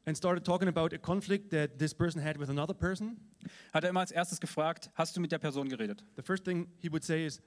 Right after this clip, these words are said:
Speaker 1: "Did you talk to the other person?"
Speaker 2: Und wenn die Antwort nein war, hat er gesagt, "Okay, dann will ich ehrlich gesagt nichts weiter hören."
Speaker 1: And if the answer was no, then he said, "Okay, then I actually not want to know anything else about it."
Speaker 2: Oder er hat gesagt, "Okay, dann komm, gehen wir jetzt gleich direkt hin.
Speaker 1: Or he would say, Okay, come,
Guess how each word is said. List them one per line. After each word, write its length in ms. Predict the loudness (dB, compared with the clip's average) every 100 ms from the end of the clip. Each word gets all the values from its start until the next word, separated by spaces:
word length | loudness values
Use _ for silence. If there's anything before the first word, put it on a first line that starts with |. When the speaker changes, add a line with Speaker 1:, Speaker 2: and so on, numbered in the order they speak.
| -6 0
Speaker 1:
"Did 180 | 2
you 60 | 0
talk 240 | 0 -2 -2
to 60 | -6
the 80 |
other 140 | -6 -6
person?" 320 | -8 -10 -18 -20 _ -20 -20 _ _
Speaker 2:
Und 160 | -2 0
wenn 260 | 0 -2 -4
die 80 | -2
Antwort 260 | -2 -4 -2
nein 240 | 0 0
war, 100 | 0
hat 80 | -2
er 60 | -4
gesagt, 260 | -2 -2 -4
"Okay, 140 | -4
dann 120 | -2
will 100 | -2
ich 80 | -2
ehrlich 160 | -4 -4
gesagt 260 | -4 -4
nichts 160 | -4 -4
weiter 200 | -4 -4
hören." 180 | -6 -6 -6
Speaker 1:
And 140 | -4
if 100 | -2
the 100 | 0
answer 200 | 0 0
was 140 | -2 0
no, 200 | 2 2
then 140 | 0
he 80 | 0
said, 200 | -2 -2
"Okay, 240 | -2 -4 -2
then 180 | -4
I 180 | -4 -6 -6 -10
actually 360 | -4 0 0 -2 _ _ _ _ _
not 300 | -4 -2 -2
want 160 | -2 -2
to 60 |
know 100 | -2
anything 280 | 0 0 0
else 140 | 0 -2
about 240 | -4 -6
it." 60 | -10 -18 -20 -20 -2
Speaker 2:
Oder 200 | 2 4 4
er 40 |
hat 80 | 2
gesagt, 300 | 2 2 2
"Okay, 180 | 2 2
dann 240 | 0 0
komm, 220 | 2 0 0
gehen 160 | 0 0
wir 60 |
jetzt 140 | 0 -2
gleich 160 | -4
direkt 280 | -4 -4 -4
hin. 120 | -8 -6
Speaker 1:
Or 220 | 0 2
he 100 | 2
would 140 | 0 -2
say, 180 | -2
Okay, 240 | -2 -2 -2
come, 300 | -2 -2